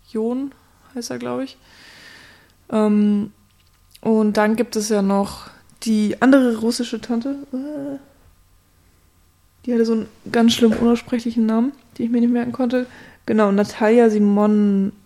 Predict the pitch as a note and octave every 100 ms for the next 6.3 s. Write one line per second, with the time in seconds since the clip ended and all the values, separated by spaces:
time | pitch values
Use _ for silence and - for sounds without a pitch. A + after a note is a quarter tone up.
0 | _ - G3 G3 G3 F3 F3 A3 - _
1 | _ _ _ - - A3 G#3+ A#3 A3 G#3+
2 | - G3+ G3 G3 G3 G3 F#3+ F#3+ - _
3 | _ - - G3+ G3 G3 - - A3 -
4 | - _ _ _ _ _ _ _ _ _
5 | G3+ F#3+ G3 F#3+ F#3+ F#3+ F#3 G3 G3 -
6 | G#3 -